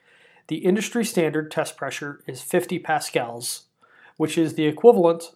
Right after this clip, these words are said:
of a fifteen to twenty mile per hour wind against all sides of your house at the same time. With something like that going on,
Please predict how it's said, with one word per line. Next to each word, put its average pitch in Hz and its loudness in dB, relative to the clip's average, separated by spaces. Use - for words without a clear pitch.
of 143 -6
a 135 -8
fifteen 190 -2
to 160 -6
twenty 180 -2
mile 160 0
per 160 -2
hour 165 2
wind 135 -8
against 143 -4
all 170 2
sides 156 -2
of 156 -10
your 151 -6
house - -12
at 151 -2
the 139 -12
same 123 -10
time. 101 -14
With 160 2
something 226 2
like 202 4
that 196 2
going 196 4
on, 135 -2